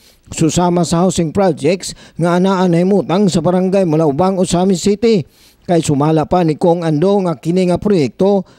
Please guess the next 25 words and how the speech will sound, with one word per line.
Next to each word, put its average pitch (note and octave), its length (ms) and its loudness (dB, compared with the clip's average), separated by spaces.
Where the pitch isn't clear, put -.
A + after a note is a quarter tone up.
nalakip E3 480 -2
na E3 160 -2
kini F#3 240 2
sa F3+ 160 0
iyang F3+ 240 0
proposal F3+ 640 -2
aron F#3 320 0
mapangitaan F3 640 0
og F#3+ 160 0
pundo. G#3+ 480 2
Matod C4+ 320 0
pa A#3+ 160 0
ni G#3 160 0
Kong G3+ 240 0
Ando G3 400 2
nga F3+ 80 -2
usa F#3+ 240 0
sa F#3 160 -2
ilang F#3+ 560 0
hisgutan F#3+ 560 0
uban F#3+ 240 0
ni F3 160 0
Mayor F#3+ 240 2
Ben F3+ 320 -2
Kanama F3 400 0